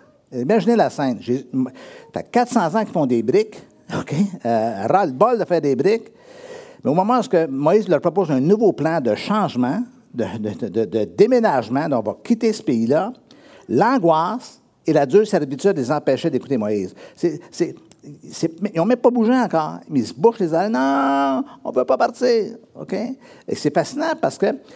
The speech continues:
c'est souvent ce qui bloque beaucoup les gens. La peur, l'angoisse. Mais vous savez, il y a une espèce de phénomène chez les humains qui, qui, qui ressemble à ceci. Entre,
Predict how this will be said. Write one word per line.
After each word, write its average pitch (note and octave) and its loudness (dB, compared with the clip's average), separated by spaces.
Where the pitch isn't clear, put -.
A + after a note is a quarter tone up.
c'est - -4
souvent A#3+ -2
ce - -8
qui D3 -4
bloque D#3+ 2
beaucoup G3 -4
les C#3+ 2
gens. A#2+ -2
La - -6
peur, G3 0
l'angoisse. C#3 0
Mais C3+ 0
vous C3 -8
savez, G#3+ 2
il G#3+ 0
y - 0
a E3 2
une D#3 0
espèce G3+ 0
de D#3 0
phénomène C#3+ 0
chez C#3+ -2
les A2 0
humains D#3 -2
qui, C3 -4
qui, - -14
qui C3 -2
ressemble C#3+ -2
à B2+ -2
ceci. G#2+ -6
Entre, A#3 0